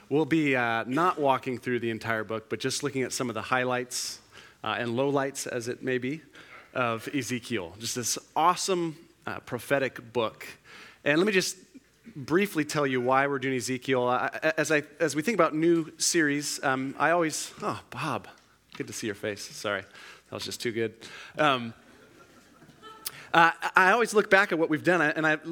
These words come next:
I've been teaching here for ten years, and, uh, in ten years, we have never covered a major prophet. Um, so that's a pretty big gap in the biblical story, so I thought it was time to do that. But,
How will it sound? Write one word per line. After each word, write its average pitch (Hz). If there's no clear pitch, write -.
I've 147
been 160
teaching 190
here 156
for 143
ten 185
years, 135
and, 147
uh, 127
in 147
ten 180
years, 175
we 165
have 175
never 139
covered 151
a 143
major 131
prophet. -
Um, 113
so -
that's 226
a 190
pretty 180
big 131
gap 147
in 139
the 131
biblical 120
story, 120
so -
I 131
thought 143
it 131
was 120
time 139
to 127
do 127
that. 131
But, 160